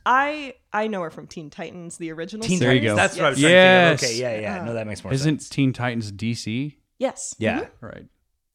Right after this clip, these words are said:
Speaker 1: Okay.
Speaker 3: Right.
Speaker 1: D C or Marvel? Do you have
Speaker 2: Ooh,
Speaker 1: a preference?
Speaker 2: oh, are you actually
Speaker 3: Oh,
Speaker 2: asking us?
Speaker 3: man.
Speaker 1: I'm interviewing you guys
Speaker 3: I mean, I,
Speaker 1: now.
Speaker 2: Okay.
Speaker 3: I have a, I have favorites on both. Like, s-,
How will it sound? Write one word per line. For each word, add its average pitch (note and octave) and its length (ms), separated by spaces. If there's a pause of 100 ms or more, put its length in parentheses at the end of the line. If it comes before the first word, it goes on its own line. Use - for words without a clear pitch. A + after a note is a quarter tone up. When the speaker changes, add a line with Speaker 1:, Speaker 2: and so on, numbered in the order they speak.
(140)
Speaker 1:
Okay. G#3 200
Speaker 3:
Right. F2+ 260 (220)
Speaker 1:
D G3 160
C A3+ 220
or A3 80
Marvel? D#3+ 420 (960)
Do - 80
you A#2 80
have C3 80
Speaker 2:
Ooh, A#2+ 120
Speaker 1:
a G#2+ 120
preference? G#2 160
Speaker 2:
oh, A#2+ 140
are G#2+ 100
you A2 120
actually B2+ 240
Speaker 3:
Oh, - 20
Speaker 2:
asking G2+ 320
us? G#2 260
Speaker 3:
man. - 140
Speaker 1:
I'm A3+ 60
interviewing A3 460
you F#3 60
guys E3 80
Speaker 3:
I F3 40
mean, A3 160
I, A3 120
Speaker 1:
now. F3 80 (160)
Speaker 2:
Okay. - 120 (300)
Speaker 3:
I F3+ 120
have F4 120
a, C#4 80 (140)
I G#3 120
have D#4 120
favorites D3+ 380
on A#2 180
both. A#2+ 400
Like, G#2 200
s-, - 120